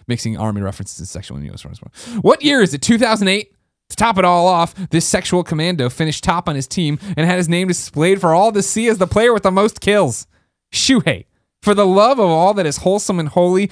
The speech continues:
when it comes to the almighty PlayStation platform, please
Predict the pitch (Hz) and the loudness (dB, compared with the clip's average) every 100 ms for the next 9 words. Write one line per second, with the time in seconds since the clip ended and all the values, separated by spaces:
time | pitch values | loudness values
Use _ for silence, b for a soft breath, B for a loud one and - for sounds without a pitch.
0 | 233 175 175 - 202 240 202 170 151 156 | -4 -2 -2 0 0 0 0 0 0 0
1 | 156 202 - 190 190 190 180 180 - 175 | 0 -2 -2 -2 -2 -2 -4 -6 -4 -4
2 | 156 175 175 165 - 262 302 160 101 | -4 -2 -2 -2 -2 0 0 -2 -6